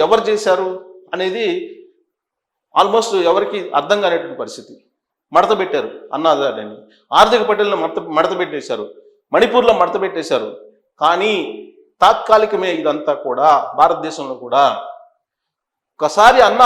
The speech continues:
హజారే రెండు వేల పద్నాలుగు ముందు చేసినటువంటి అవినీతి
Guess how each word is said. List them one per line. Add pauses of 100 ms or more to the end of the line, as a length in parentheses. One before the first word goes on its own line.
హజారే (360)
రెండు
వేల (100)
పద్నాలుగు
ముందు (520)
చేసినటువంటి
అవినీతి